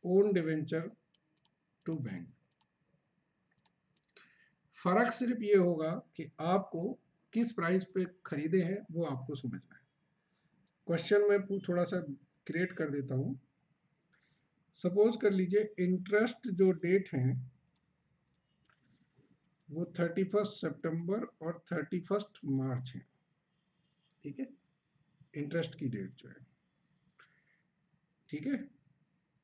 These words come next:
company परचेज्ड वन थाउजेंड डिवेंचर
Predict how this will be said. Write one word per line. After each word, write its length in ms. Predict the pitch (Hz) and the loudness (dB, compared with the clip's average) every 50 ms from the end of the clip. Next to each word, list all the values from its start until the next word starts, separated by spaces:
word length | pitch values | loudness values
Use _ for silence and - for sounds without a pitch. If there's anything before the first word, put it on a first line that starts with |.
| _ _ _ _ _ _ _ _ _ | _ _ _ _ _ _ _ _ _
company 500 | - 170 185 202 202 196 220 208 226 220 247 311 285 - - - _ _ _ _ _ _ _ _ _ _ _ _ _ _ _ _ _ _ _ _ _ _ _ _ _ _ _ _ _ _ _ _ _ _ _ _ _ _ _ _ _ _ _ _ _ _ _ _ _ _ _ _ _ _ _ _ | -2 2 2 2 2 0 0 2 2 2 2 0 -2 -4 -10 -18 _ _ _ _ _ _ _ _ _ _ _ _ _ _ _ _ _ _ _ _ _ _ _ _ _ _ _ _ _ _ _ _ _ _ _ _ _ _ _ _ _ _ _ _ _ _ _ _ _ _ _ _ _ _ _ _
परचेज्ड 840 | - 170 170 170 165 - - - 220 214 196 180 180 190 208 - - - - _ _ _ _ _ _ _ _ _ _ _ _ _ _ _ _ _ _ - _ _ _ _ _ _ _ _ _ _ _ _ _ _ _ _ _ _ _ _ _ _ _ _ _ _ _ _ _ _ _ _ _ _ | -2 0 0 0 -2 -4 -2 2 6 6 6 8 6 4 2 -2 -8 -18 -20 _ _ _ _ _ _ _ _ _ _ _ _ _ _ _ _ _ _ -20 _ _ _ _ _ _ _ _ _ _ _ _ _ _ _ _ _ _ _ _ _ _ _ _ _ _ _ _ _ _ _ _ _ _
वन 360 | 135 131 151 175 196 214 202 - | -10 -4 0 2 2 2 2 0
थाउजेंड 580 | 180 185 185 185 170 160 175 190 208 247 269 - - - _ _ _ _ _ _ _ _ _ _ _ _ _ _ _ _ _ _ _ _ _ _ _ _ _ _ _ _ _ _ _ _ _ _ _ _ _ _ _ _ _ _ - | 2 2 4 4 2 2 0 0 2 0 -2 -4 -6 -12 _ _ _ _ _ _ _ _ _ _ _ _ _ _ _ _ _ _ _ _ _ _ _ _ _ _ _ _ _ _ _ _ _ _ _ _ _ _ _ _ _ _ -10
डिवेंचर 640 | - 151 156 175 175 180 180 175 - 208 190 208 | -8 -2 0 2 2 2 2 0 2 0 0 0